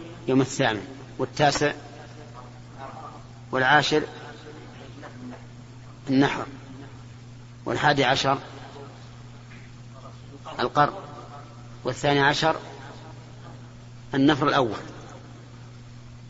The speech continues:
والثالث عشر النفر الثاني، والثلاثة كلها تسمى أيام التشريق، وأوسط أيام التشريق الثاني عشر يسمى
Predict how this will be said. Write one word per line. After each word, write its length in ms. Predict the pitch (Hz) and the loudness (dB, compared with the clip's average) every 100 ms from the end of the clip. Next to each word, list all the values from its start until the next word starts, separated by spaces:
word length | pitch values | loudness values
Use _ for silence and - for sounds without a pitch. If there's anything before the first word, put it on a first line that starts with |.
| - - | -2 0
والثالث 400 | 143 160 151 127 | 6 8 8 6
عشر 320 | 120 151 151 - - - - - - 131 | 4 4 2 -2 -12 -14 -14 -14 -8 2
النفر 460 | 131 143 135 147 | 6 6 6 4
الثاني، 380 | 123 - 123 101 - - - - - - - - - - - - | 0 -2 -2 -2 -8 -16 -16 -16 -16 -16 -16 -16 -16 -16 -16 -4
والثلاثة 500 | 131 - 170 180 170 | -2 6 10 10 8
كلها 320 | - 160 151 | 2 6 6
تسمى 500 | 143 - 135 135 160 - - - - - - - - - - - - - | 4 2 4 6 4 2 -8 -12 -12 -12 -14 -14 -14 -14 -14 -14 -14 0
أيام 260 | 131 135 139 | 4 6 6
التشريق، 600 | 127 113 - 117 113 107 - - - - - | 4 -2 -2 0 0 -2 -6 -14 -16 -14 6
وأوسط 440 | 135 175 160 156 | 10 10 8 4
أيام 180 | 147 143 | 6 4
التشريق 520 | 131 127 - 151 180 - - - - | 4 0 2 6 4 2 -10 -14 -14
الثاني 220 | - 131 135 | -2 2 4
عشر 260 | 151 156 | 4 0
يسمى 400 | 143 139 139 139 | -2 -2 -2 -2